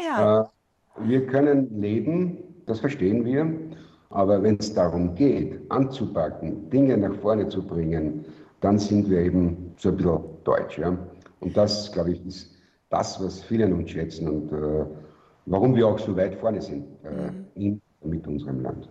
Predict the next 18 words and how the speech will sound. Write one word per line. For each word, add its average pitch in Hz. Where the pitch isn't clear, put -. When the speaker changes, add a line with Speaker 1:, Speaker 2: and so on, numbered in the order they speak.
Speaker 1:
Karl 196
Brunhagel, 208
geboren 202
worden 208
am 202
zweiundzwanzigsten 196
Dezember 190
neunzehnhunderteinundsechzig 190
in 185
Idolsberg 196
in 180
Krumau 190
am 185
Kamp 190
im 196
nordwestlichen 175
Niederösterreich, 247
sprich -